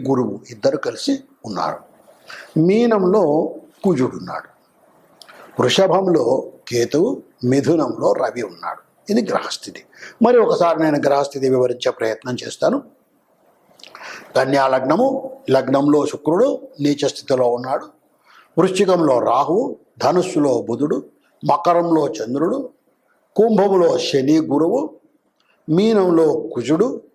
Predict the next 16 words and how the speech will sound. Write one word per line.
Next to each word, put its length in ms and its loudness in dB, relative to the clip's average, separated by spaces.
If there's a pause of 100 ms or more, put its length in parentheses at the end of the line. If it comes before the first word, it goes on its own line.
(160)
అంటే 300 0
కేవలం 500 2
కుంభములో 840 0 (180)
మాత్రమే 560 2
రెండు 280 2
గ్రహాలు 440 0
ఉన్నాయి, 240 -6
శని, 280 -2
గురువు. 360 -10 (400)
మీనంలో 520 4
కుజుడు, 540 -2 (300)
వృషభంలో 600 2
కేతువు, 720 -2 (200)
మిథునంలో 600 0
రవి 300 -4
ఉన్నారు. 340 -10